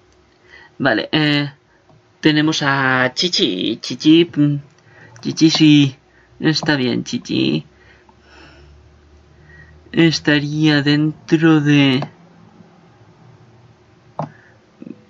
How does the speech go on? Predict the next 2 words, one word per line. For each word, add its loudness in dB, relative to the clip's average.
novias 0
legítimas. -6